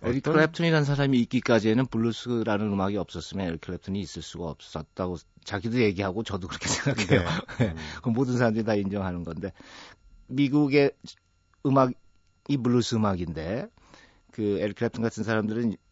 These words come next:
Speaker 1: 유럽 사람이잖아요. 뭐
Speaker 2: 그렇죠. 음.
Speaker 1: 비틀스도 그렇고요. 다 영국 사람들인데 그
Speaker 2: 정확하게
Speaker 1: 당시에는
Speaker 2: 영국.
Speaker 1: 네.
Speaker 2: 네.
Speaker 1: 그 당시에는 그 블루스 음악이 없었대요. 자기네들이 어렸을 때는.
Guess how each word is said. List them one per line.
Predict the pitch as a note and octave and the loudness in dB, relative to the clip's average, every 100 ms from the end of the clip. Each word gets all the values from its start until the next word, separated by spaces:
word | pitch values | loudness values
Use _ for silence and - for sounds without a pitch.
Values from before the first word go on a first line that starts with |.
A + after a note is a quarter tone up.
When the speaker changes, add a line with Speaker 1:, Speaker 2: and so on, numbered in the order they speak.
| - | -4
Speaker 1:
유럽 | A#2+ B2+ - | 2 2 2
사람이잖아요. | A2 F2+ D#2+ D2 D2 C#2 D2+ F2+ | 0 0 -4 -8 -10 -12 -8 -8
뭐 | E2+ - | -6 -6
Speaker 2:
그렇죠. | F#2 - E2+ - - | -8 -12 -18 -18 -18
음. | D#2+ D#2+ | -14 -8
Speaker 1:
비틀스도 | G#2 A#2 G2 - F#2 | -4 -2 -4 -6 -8
그렇고요. | E2 D#2 - E2+ | -8 -10 -10 -10
다 | G2+ F#2+ | -8 -6
영국 | F2+ F2 - | -6 -8 -6
사람들인데 | F#2+ E2 D#2+ E2 | -6 -6 -6 -6
그 | G#2 | -6
Speaker 2:
정확하게 | A#2 B2+ | 0 2
Speaker 1:
당시에는 | A#2 F#2 A2 A#2 | 2 2 0 0
Speaker 2:
영국. | A#2 F#2 - _ | -2 -6 -12 _
Speaker 1:
네. | F#2 F2 E2 | -6 -4 -6
Speaker 2:
네. | D2+ D#2 - - _ - | -10 -18 -20 -20 _ -12
Speaker 1:
그 | G#2+ | -4
당시에는 | A#2 A#2 A2+ A#2 B2 A2 | 0 2 2 2 2 0
그 | G#2+ | -2
블루스 | G2 A#2+ A2+ A#2+ | 0 -2 0 0
음악이 | A2+ G#2+ A#2+ G2+ - _ _ _ _ _ - | 0 0 0 -2 -4 _ _ _ _ _ -8
없었대요. | G2 - A#2 - G2+ E2+ D#2 E2 E2 | -8 -2 -4 -2 -2 -2 -4 -6 -6
자기네들이 | F2+ - D#2+ D2+ D#2+ | -8 -8 -8 -10 -8
어렸을 | - F2 E2 F2 | -6 -6 -6 -10
때는. | - D2+ C#2+ G2 | -10 -10 -6 -6